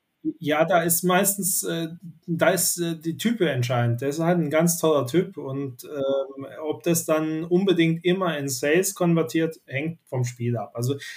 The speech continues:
es ist, da darf man nicht pauschalisieren, da gibt's Cases dafür, dagegen. Es, es ist halt der Mix. Am Ende ist es der Mix. Du nimmst ein paar große, ein paar mittlere, ein paar kleine,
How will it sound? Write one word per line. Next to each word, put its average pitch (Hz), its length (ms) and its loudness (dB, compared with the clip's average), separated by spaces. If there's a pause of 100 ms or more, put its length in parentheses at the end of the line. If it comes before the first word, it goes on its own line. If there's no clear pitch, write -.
(400)
es - 100 -8
ist, 170 160 0
da 196 260 8
darf 196 220 4
man 190 120 2
nicht 214 160 -4
pauschalisieren, 190 640 6
da 185 80 4
gibt's 170 240 2
Cases 180 800 -2
dafür, 185 500 2
dagegen. 175 640 4
Es, 156 200 -2
es 170 200 0
ist 170 160 0
halt 165 220 4 (300)
der 147 120 4
Mix. 170 440 2
Am 156 160 2
Ende 220 240 0
ist 185 160 0
es - 120 -2
der 156 120 2
Mix. 175 340 0
Du 143 160 -6
nimmst 151 500 0
ein 151 60 -6
paar 135 200 0
große, 208 420 0
ein 170 100 -2
paar 147 160 0
mittlere, 165 380 -2
ein 135 120 -8
paar - 140 0
kleine, 190 480 2